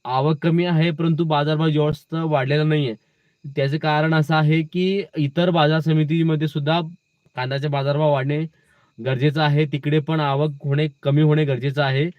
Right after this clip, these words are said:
आणि शक्यतो नाशिक कांद्याला जेवढा दर भेटेल तर इतर, अ, कांद्याला पण दर भेटण्याची शक्यता असते. आणि या आठवड्यामध्ये मला वाटतंय या आठवड्यामध्ये सोलापूर कृषी उत्पन्न बाजार समितीमध्ये या पू-, पूर्णपणे या आठवड्यामध्ये,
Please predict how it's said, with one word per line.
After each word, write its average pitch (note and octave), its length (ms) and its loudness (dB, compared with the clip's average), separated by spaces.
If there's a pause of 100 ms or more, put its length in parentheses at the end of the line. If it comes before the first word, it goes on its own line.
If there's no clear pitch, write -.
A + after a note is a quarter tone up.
(360)
आणि D#3 640 -2
शक्यतो D#3 600 -2
नाशिक D3 400 0
कांद्याला D3 480 0
जेवढा C#3+ 480 0
दर C#3+ 220 2
भेटेल C3+ 360 0 (400)
तर C3+ 60 -4
इतर, D#3+ 600 0 (160)
अ, C3 280 -6
कांद्याला C3 360 -2
पण D3+ 240 -2
दर C#3 160 2
भेटण्याची B2+ 360 -6
शक्यता C3+ 400 -6
असते. C3+ 300 -4 (540)
आणि D3+ 220 2
या E3 120 4
आठवड्यामध्ये F3 720 2 (420)
मला C#3 340 0
वाटतंय F3 500 0 (200)
या C#3 140 0
आठवड्यामध्ये D#3+ 680 0
सोलापूर D3+ 440 -2
कृषी D#3+ 240 -2
उत्पन्न D#3+ 360 -2
बाजार C#3+ 300 0
समितीमध्ये D#3 920 0
या D3 160 0
पू-, D3 480 -6 (140)
पूर्णपणे D#3 440 0
या D#3 120 0
आठवड्यामध्ये, C#3+ 680 -2